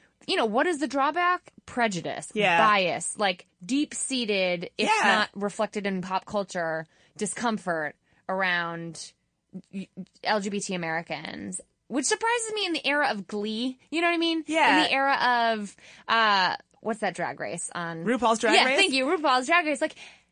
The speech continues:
Speaker 1: we are still, we have a long
Speaker 2: It's still,
Speaker 1: way to go.
Speaker 2: I mean, and this is something that I, I say a lot, and I, I know I've referenced to marriage equality earlier, but this is a battleground. And I think
Speaker 1: Mm.
Speaker 2: that it's easy to imagine that, you know,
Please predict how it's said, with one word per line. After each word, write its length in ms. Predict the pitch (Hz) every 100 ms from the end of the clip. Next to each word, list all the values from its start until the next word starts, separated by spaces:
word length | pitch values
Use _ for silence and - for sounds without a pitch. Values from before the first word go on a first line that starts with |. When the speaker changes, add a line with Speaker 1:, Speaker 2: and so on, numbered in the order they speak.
| _
Speaker 1:
we 220 | 208 349
are 80 | 330
still, 680 | - - - 349 285 202 180
we 120 | 320
have 140 | 415 175
a 200 | 160 143
long 240 | 214 262
Speaker 2:
It's 420 | - - - -
still, 80 | 359
Speaker 1:
way 60 | 359
to 60 | 359 - -
go. 60 |
Speaker 2:
I 80 | 294
mean, 180 | 311 294
and 100 | 269
this 120 | 320
is 80 | 381
something 220 | 269 269
that 80 | 214
I, 260 | 202 185 190
I 40 |
say 220 | - 214
a 80 | 190
lot, 260 | 175 196 -
and 160 | 175 -
I, 220 | 190 - 196
I 20 |
know 140 | 196
I've 180 | 208 185
referenced 400 | 180 180 175 -
to 80 | 185
marriage 200 | 180 185
equality 380 | 190 175 170 -
earlier, 380 | 185 214 165
but 180 | 165 160 - - _ _ 277
this 180 | 320
is 100 | 359
a 80 | 285
battleground. 760 | 220 - 175 165 156 - 175 190
And 80 |
I 80 | 196
think 160 | 185 170
Speaker 1:
Mm. 40 |
Speaker 2:
that 140 | 208 180
it's 140 | -
easy 280 | 208 240 262
to 120 | 240
imagine 460 | 208 180 175 180 175
that, 240 | 160 156 - _ _ _ _ -
you 120 | 202
know, 340 | 160 151 147